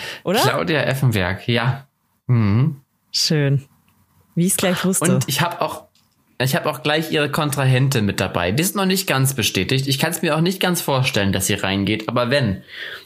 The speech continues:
Speaker 2: dann wäre das, ah, wird es ein T-V-Hit des Jahres.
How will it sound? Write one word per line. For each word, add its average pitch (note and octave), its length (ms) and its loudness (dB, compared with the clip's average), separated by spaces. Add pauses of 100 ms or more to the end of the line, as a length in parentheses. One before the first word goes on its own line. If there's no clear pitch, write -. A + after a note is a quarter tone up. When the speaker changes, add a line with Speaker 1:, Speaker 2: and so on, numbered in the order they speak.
(120)
Speaker 2:
dann A#2+ 120 0
wäre C3 260 2
das, - 480 -2
ah, A#2 460 0
wird C3 160 2
es B2+ 80 0
ein A#2+ 240 0
T-V-Hit C#3 1120 -2
des B2+ 240 -2
Jahres. G2+ 680 -2